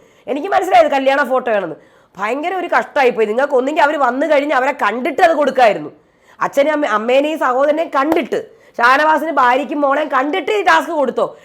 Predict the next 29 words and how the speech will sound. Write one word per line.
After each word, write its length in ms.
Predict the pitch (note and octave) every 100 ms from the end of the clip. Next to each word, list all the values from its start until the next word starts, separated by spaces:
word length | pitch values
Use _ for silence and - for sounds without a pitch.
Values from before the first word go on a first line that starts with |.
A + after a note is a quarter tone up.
| -
എന്തെങ്കിലും 480 | G3 C4+ F#4+ A4+ B4+
ടാസ്ക് 280 | F4+ C#4+ -
കൊടുത്തോ, 360 | C#4 G#3+ G#3+
കുഴപ്പമില്ല. 480 | A3 A#3 A#3 A3+ F3 - _ _ -
പക്ഷെ 240 | F3+ -
ഇത്, 160 | B3+ G#3+
എന്നിട്ട് 520 | B3 - - G3 D4
ബിഗ് 160 | C#4+ G#3
ബോസ് 200 | E4+ F#4+
പറയണേ, 540 | E4+ E4+ D4 A3 E3+ - -
"പെട്ടെന്ന് 320 | A3 A3 D#4+
പെട്ടെന്ന് 320 | C#4+ C4+ D#4 B3
സമയം 400 | G3+ A3+ D4+ C#4+
കഴിയും, 180 | B3
ഇപ്പം 240 | G#3+ - C4+
നിങ്ങൾക്ക് 260 | B3+ C4+
കാണാൻ 440 | C#4 G#3 G3+ C4 C4+
പറ്റൂല, 300 | A3 A#3+ F#3+
പെട്ടെന്ന് 440 | - A3 D4 C#4
പെട്ടെന്ന്." 340 | A3 A3+ C4+ G#3+ - _ _ _ _ _ _ _ _ _ _ _ C#3 F3+
എന്തുവാണല്ലേ 800 | G#3 A#3+ C#4+ B3 G#3+ G3 G3 E3+ - -
ഇത്, 140 | - C4+
കുറച്ച് 340 | B3+ A3+ -
കൂടിപ്പോയെന്ന് 580 | E4 C#4 C4+ G3+ B3 A#3+
വേണം 120 | A3
എനിക്ക് 240 | G3+ G3 F#3+
പറയാൻ. 240 | G3 F#3+
ഇത്രയും 460 | G3+ - C4+ D4+ F#4+
വേണ്ടിയിരുന്നില്ല. 680 | C#4+ A#3+ A3 F3+ D#3+ D3